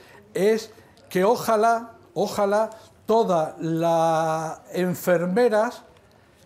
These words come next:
¿eh?, puedan estudiar esta carrera, todas las mujeres que quieran hacerla, aunque tengan la desgracia de tener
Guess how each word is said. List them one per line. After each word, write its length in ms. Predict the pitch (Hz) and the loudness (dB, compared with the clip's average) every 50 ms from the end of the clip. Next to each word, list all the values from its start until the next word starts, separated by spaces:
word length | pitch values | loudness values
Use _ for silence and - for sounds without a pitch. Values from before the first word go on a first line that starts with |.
| _ - | _ -12
¿eh?, 260 | 139 147 175 202 220 214 - - _ _ | -8 -6 -4 -4 -6 -8 -12 -18 _ _
puedan 400 | 196 202 214 233 233 220 196 202 | 0 2 4 4 4 2 0 0
estudiar 680 | 180 - - 190 175 170 226 233 202 175 165 165 - - | -2 -2 -2 -2 0 2 2 2 2 0 -2 -8 -12 -6
esta 380 | - 214 220 220 - 220 214 214 | -4 -4 -4 -2 -2 -4 -4 -2
carrera, 500 | - 196 175 185 226 220 196 175 - - | -2 -2 0 0 0 0 0 0 -2 -2
todas 400 | - 208 202 196 196 190 185 - | -2 -2 0 0 0 -2 -2 -2
las 280 | 175 170 170 170 165 160 | -2 -2 0 0 0 0
mujeres 500 | 170 175 - - 214 226 208 180 156 - | -2 -4 -4 0 0 0 0 0 -2 -4
que 160 | - 180 - | -4 -6 -8
quieran 480 | - - - - 208 220 214 202 175 | -8 -12 -6 -2 0 0 0 0 -2
hacerla, 580 | 175 151 - - 240 226 208 196 196 196 220 226 - - - - - - | -2 -4 -2 -2 -2 -2 0 0 -2 -2 -2 -4 -6 -12 -20 -20 -12 -6
aunque 580 | - 156 185 190 160 131 196 180 180 190 185 - | -4 -2 -2 -2 -4 -2 0 2 2 0 -2 -2
tengan 460 | - 208 226 226 214 220 220 214 214 214 | -2 -2 0 0 0 0 0 0 0 0
la 120 | 208 208 | 0 0
desgracia 460 | 190 196 175 190 214 208 - - 202 | 0 -2 -2 -2 -2 -2 -2 -2 -4
de 140 | 175 185 180 | -2 -2 -4
tener 440 | 180 - 180 180 196 208 208 208 | -4 -4 -4 -2 -2 -2 -2 -2